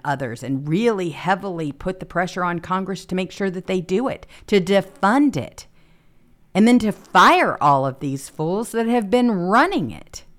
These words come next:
With a new administration, we could do really big things. And with a great V P, then that one will hopefully carry things forward for another couple of years. But we've got a lot of work to do in this country.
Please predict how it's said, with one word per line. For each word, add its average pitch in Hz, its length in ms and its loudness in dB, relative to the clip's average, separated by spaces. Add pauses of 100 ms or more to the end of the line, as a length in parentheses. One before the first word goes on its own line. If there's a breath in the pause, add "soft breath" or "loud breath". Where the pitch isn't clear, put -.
(380 soft breath)
With 196 140 0
a 233 60 4
new 285 260 6
administration, 202 880 -2
we 127 80 -8
could 135 160 -12
do 160 240 -8
really 165 380 -2
big 135 300 -8
things. - 580 -10 (220 loud breath)
And 147 100 0
with 147 120 -2
a 135 60 -6
great 160 360 -4
V 151 180 -6
P, 160 560 -8 (440 soft breath)
then 156 440 0
that 147 300 -2
one 147 320 -6
will 139 160 -8
hopefully 151 420 -6
carry 160 400 -4
things 165 380 -6
forward - 640 -8 (300)
for 156 160 0
another 170 340 2
couple 165 400 -8
of 151 160 -8
years. - 560 -12 (280 soft breath)
But 123 140 -10
we've 247 260 -4
got 156 240 -4
a 131 120 -6
lot 113 480 -12
of 139 160 -10
work - 220 -12
to 151 100 -8
do 127 180 -8
in 123 120 -8
this - 140 -16
country. - 540 -14